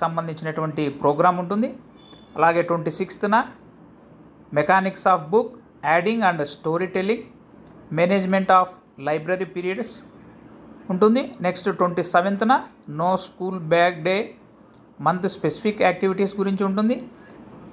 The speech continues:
ట్వంటీ ఎయిత్ మేన కమ్యూనిటీ పార్టిసిపేషన్ ఉంటుంది. టోటల్గా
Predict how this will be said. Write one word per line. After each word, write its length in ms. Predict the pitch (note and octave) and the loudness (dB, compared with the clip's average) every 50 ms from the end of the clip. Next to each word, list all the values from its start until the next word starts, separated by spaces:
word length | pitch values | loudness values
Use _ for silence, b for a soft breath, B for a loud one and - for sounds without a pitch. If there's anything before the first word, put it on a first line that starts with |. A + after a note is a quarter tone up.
| - - - - - - - - - - - - - - - | -20 -20 -20 -20 -20 -20 -20 -20 -20 -20 -20 -20 -20 -6 2
ట్వంటీ 280 | - F3 F3+ F3 F3+ G3+ F#3+ F#3 | 2 2 4 4 2 4 4 4
ఎయిత్ 260 | G3 G#3+ G3+ G#3+ - G#3 G3 G3+ | 4 4 0 0 -2 0 2 2
మేన 180 | G#3 G#3+ A3 C4 D4+ - - - - - - - - - - _ - - - - - | 2 4 4 2 2 0 -6 -20 -20 -20 -20 -20 -20 -20 -20 _ -20 -20 -6 0 0
కమ్యూనిటీ 420 | E3 F3+ F#3+ G3+ G3+ G3+ G3+ G#3+ G3+ G#3 - | 2 2 2 -2 -2 0 0 0 0 4 4
పార్టిసిపేషన్ 640 | F3+ F3+ F3+ - - - G3 F#3 E3+ - F#3+ F3+ F3 - - - _ _ _ - | 4 4 4 0 -10 -8 -6 -6 -4 -4 -6 -6 -8 -14 -20 -20 _ _ _ -14
ఉంటుంది. 380 | - F3 F3+ G3 G#3+ G#3+ B3+ D4 C#4+ - B B B B B B - - - | -12 -6 -2 0 2 2 2 0 -2 -6 B B B B B B -10 -2 2
టోటల్గా 440 | F3+ G3+ G3 G#3 G#3 G#3 G#3+ B3+ | 2 4 4 4 4 4 4 2